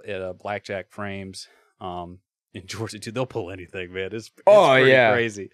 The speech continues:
Speaker 2: Yeah.
Speaker 1: And, uh, they have, like, they
Speaker 2: Go
Speaker 1: have
Speaker 2: watch
Speaker 1: this
Speaker 2: his video on that.
Speaker 1: Yeah, they have, it's pretty cool. They have this jig where they can kind of, like, pull it from all kinds of angles and stuff.
Speaker 2: Mm.
Speaker 1: So they pulled it out,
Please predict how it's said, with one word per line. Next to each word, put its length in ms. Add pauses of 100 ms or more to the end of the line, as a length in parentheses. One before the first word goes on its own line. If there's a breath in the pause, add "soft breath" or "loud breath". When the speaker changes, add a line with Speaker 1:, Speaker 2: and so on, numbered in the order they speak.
(160 loud breath)
Speaker 2:
Yeah. 340
Speaker 1:
And, 280
uh, 120
they 160
have, 200
like, 260
they 80
Speaker 2:
Go 60
Speaker 1:
have 80
Speaker 2:
watch 160
Speaker 1:
this 180
Speaker 2:
his 20
video 360
on 140
that. 180
Speaker 1:
Yeah, 200
they 120
have, 140
it's 140
pretty 180
cool. 140
They 60
have 100
this 160
jig 320
where 100
they 160
can 300
kind 180
of, 140
like, 260 (140)
pull 200
it 100
from 160
all 200
kinds 280
of 80
angles 360
and 120
stuff. 280 (220)
Speaker 2:
Mm. 300 (320)
Speaker 1:
So 120
they 140
pulled 280
it 60
out, 240